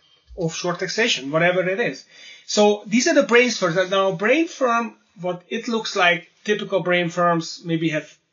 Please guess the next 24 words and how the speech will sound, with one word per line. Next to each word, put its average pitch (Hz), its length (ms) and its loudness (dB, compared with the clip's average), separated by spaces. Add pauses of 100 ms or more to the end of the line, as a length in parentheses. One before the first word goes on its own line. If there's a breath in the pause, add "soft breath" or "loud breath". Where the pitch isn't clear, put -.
two 190 200 -6
or 175 120 0
three 175 280 -8
partners, 202 640 0
maybe 147 380 -2
a 147 60 -2
little 151 140 -4
bit 160 200 -8
more, 220 480 2 (640 soft breath)
and 170 200 0
then 185 520 2
just 196 320 0
a 185 60 -8
couple 196 500 2
of 165 180 -4
secretaries, 214 1040 0
uh, 185 280 -10
or, 170 560 2
you 175 180 -4
know, 160 200 -2
or 165 120 0
maybe 170 300 -2
a 165 40 -2
paralegal 190 840 0